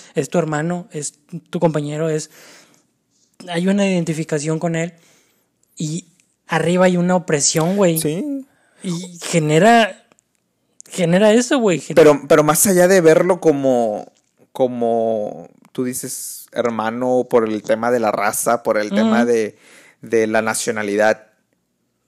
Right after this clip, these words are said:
Speaker 2: somos personas, güey.
Speaker 1: Es un humano.
Speaker 2: Es un humano. O sea,
Speaker 1: Sí.
Speaker 2: ¿cómo es posible que exista tanto odio, tanto rencor, tanto desprecio hacia otra persona que,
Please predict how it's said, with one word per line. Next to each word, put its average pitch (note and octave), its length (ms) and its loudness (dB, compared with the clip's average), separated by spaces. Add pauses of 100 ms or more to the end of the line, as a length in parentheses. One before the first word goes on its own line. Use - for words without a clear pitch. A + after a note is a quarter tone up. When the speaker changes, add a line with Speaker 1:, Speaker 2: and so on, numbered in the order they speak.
Speaker 2:
somos C#3 300 -12
personas, - 520 -16
güey. - 220 -20
Speaker 1:
Es C#3+ 140 -12
un C#3+ 120 -6
humano. C3 360 -12 (100)
Speaker 2:
Es - 200 -12
un C3+ 100 -12
humano. - 500 -18
O - 20 -20
sea, - 160 -8
Speaker 1:
Sí. - 80 -14 (560)
Speaker 2:
¿cómo B2+ 200 -10
es C3 60 -10
posible B2+ 400 -6
que - 80 -16
exista - 460 -4
tanto A#2+ 440 -4
odio, A#2 500 2
tanto A2+ 260 -8
rencor, A2+ 600 -6 (560)
tanto B2 320 -4
desprecio C3+ 720 -4
hacia C#3+ 200 -2
otra C3+ 200 -4
persona C#3+ 640 -2
que, - 320 -2